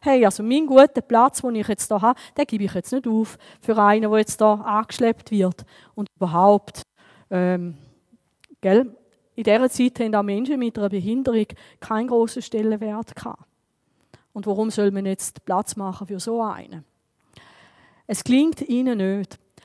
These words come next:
Auch in der heutigen Zeit kann es für Menschen ganz schön schwierig sein, zu Jesus zu kommen. Und das hat andere Gründe wie dort mal. Vielleicht, weil die Institutionen, die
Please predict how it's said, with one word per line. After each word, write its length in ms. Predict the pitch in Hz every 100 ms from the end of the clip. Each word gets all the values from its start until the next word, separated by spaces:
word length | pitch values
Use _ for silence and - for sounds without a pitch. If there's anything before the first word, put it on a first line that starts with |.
| _ _ _ -
Auch 220 | 226 254
in 80 | 247
der 140 | 226
heutigen 440 | 240 311 311 302
Zeit 300 | - 262 262
kann 180 | - 247
es 80 | 226
für 160 | - 220
Menschen 380 | 208 208 226 -
ganz 420 | 277 277 302 -
schön 320 | - 233 254
schwierig 380 | 262 233 233 240
sein, 220 | - 226 - _
zu 160 | -
Jesus 540 | 214 180 190 - 226 -
zu 80 | -
kommen. 240 | - - _ _ _ _ _ _ _ _ -
Und 120 | -
das 160 | 208
hat 360 | 233 220 - - 196 _ _ _
andere 380 | 196 202 233 247
Gründe 300 | 233 233 226
wie 120 | 226
dort 420 | 226 208 233 -
mal. 360 | 254 196 - 175 - _ _ _ _
Vielleicht, 500 | 254 247 240 - - - -
weil 340 | 220 214 220 214
die 340 | 240 254 262 226 214 _ _
Institutionen, 1120 | 240 233 - 226 226 - 240 226 285 302 254
die 200 | 233